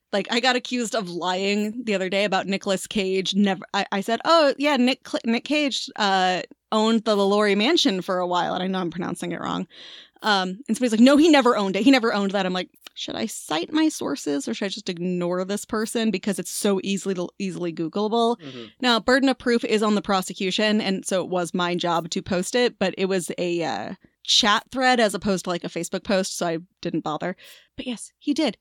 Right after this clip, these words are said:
Speaker 1: It was bought by a bank a few years ago because he could no longer afford it. Um, I was accused of lying about this thing. I'm like, "No, I actually verified before I typed this in." But if I hadn't, somebody accusing me of lying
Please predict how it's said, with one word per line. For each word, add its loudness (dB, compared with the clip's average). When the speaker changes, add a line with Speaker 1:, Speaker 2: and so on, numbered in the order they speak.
Speaker 1:
It 0
was 2
bought 0
by 2
a 2
bank 0
a -4
few -2
years -2
ago -4
because -6
he -8
could -12
no -4
longer -6
afford -8
it. -12
Um, 0
I 2
was 4
accused 0
of -6
lying 2
about 0
this -4
thing. -4
I'm -6
like, -6
"No, 0
I 2
actually 2
verified 0
before -2
I 0
typed -4
this -8
in." -6
But 0
if 0
I 4
hadn't, 0
somebody 2
accusing 4
me 4
of -2
lying 0